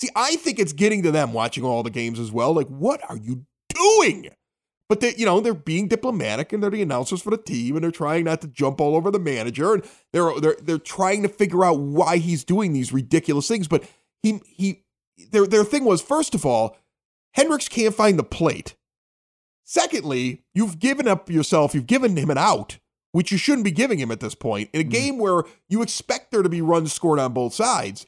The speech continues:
Speaker 1: and we're early in the game. And then, and then you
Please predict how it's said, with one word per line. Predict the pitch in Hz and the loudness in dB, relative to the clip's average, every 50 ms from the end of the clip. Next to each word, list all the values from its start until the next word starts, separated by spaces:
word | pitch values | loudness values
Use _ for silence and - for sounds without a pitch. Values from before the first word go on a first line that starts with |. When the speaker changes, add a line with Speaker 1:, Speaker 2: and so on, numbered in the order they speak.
| _ | _
Speaker 1:
and | 147 151 151 | -6 -2 -2
we're | 147 165 - - | -2 -2 0 2
early | 175 170 180 170 170 156 | 4 4 6 6 4 2
in | 147 131 | 2 0
the | 120 120 | -2 0
game. | 151 220 262 220 151 110 104 110 - _ _ _ _ _ _ _ _ _ _ _ _ _ _ _ _ - | 0 0 0 0 -2 -4 -6 -10 -12 _ _ _ _ _ _ _ _ _ _ _ _ _ _ _ _ -4
And | 233 247 | 0 2
then, | 262 269 247 240 - _ _ _ _ _ _ _ | 2 2 2 -2 -6 _ _ _ _ _ _ _
and | - 226 | -2 0
then | 269 285 | 2 2
you | 285 277 - | 2 0 0